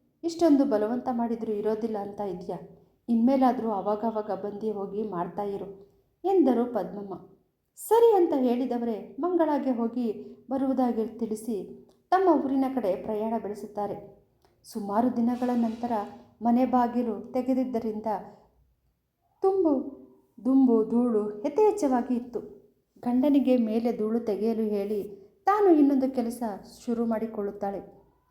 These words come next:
ಸಂಜೆ ಹೊತ್ತಿಗೆ ಎಲ್ಲ ಸ್ವಚ್ಛ ಮಾಡುವಷ್ಟರಲ್ಲಿ ಮೂರು ಜನರಿಗೂ ಸಾಕು ಸಾಕಾಗಿತ್ತು. ಇನ್ನೊಂದು ಸಾರಿ ಈ ರೀತಿ ಮನೆಯನ್ನು ತಿಂಗಳಗಟ್ಟಲೆ ಬಿಟ್ಟು ಹೋಗಬಾರ್ದು ಅನಿಸಿತು. ಅಷ್ಟರಲ್ಲಿ ಪಕ್ಕದ ಮನೆಯ ರಾಧಾ ಇವರು ಬಂದಿದ್ದ ವಿಚಾರ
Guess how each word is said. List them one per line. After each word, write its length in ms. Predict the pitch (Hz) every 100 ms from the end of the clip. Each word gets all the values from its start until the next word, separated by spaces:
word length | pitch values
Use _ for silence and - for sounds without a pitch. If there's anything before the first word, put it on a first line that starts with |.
| _
ಸಂಜೆ 400 | - 392 427 381
ಹೊತ್ತಿಗೆ 460 | 285 254 262 254 240 196 202 - - _ _ _ _ -
ಎಲ್ಲ 180 | 427 381
ಸ್ವಚ್ಛ 380 | 311 - 254 - 277
ಮಾಡುವಷ್ಟರಲ್ಲಿ 680 | 247 233 240 240 220 220 226
ಮೂರು 320 | 220 285 294
ಜನರಿಗೂ 440 | 269 226 220 220
ಸಾಕು 400 | 214 - 226 233
ಸಾಕಾಗಿತ್ತು. 920 | 247 220 214 214 208 208 - - _ _ _ -
ಇನ್ನೊಂದು 360 | 302 427 403 320
ಸಾರಿ 380 | 285 269 254
ಈ 280 | 226 - 247
ರೀತಿ 280 | 220 226 277
ಮನೆಯನ್ನು 540 | 233 190 226 247 226
ತಿಂಗಳಗಟ್ಟಲೆ 680 | 214 196 226 233 233 214 214
ಬಿಟ್ಟು 280 | 214 208 208
ಹೋಗಬಾರ್ದು 640 | 190 208 190 196 202 202
ಅನಿಸಿತು. 420 | 196 185 202 196 - - _ _ _ _ -
ಅಷ್ಟರಲ್ಲಿ 440 | 381 - 381 320 285
ಪಕ್ಕದ 360 | 294 233 277 277
ಮನೆಯ 340 | 254 233 226
ರಾಧಾ 560 | 202 180 - 233 190 -
ಇವರು 220 | 294 269
ಬಂದಿದ್ದ 360 | 208 220 247 226
ವಿಚಾರ 400 | 214 202 220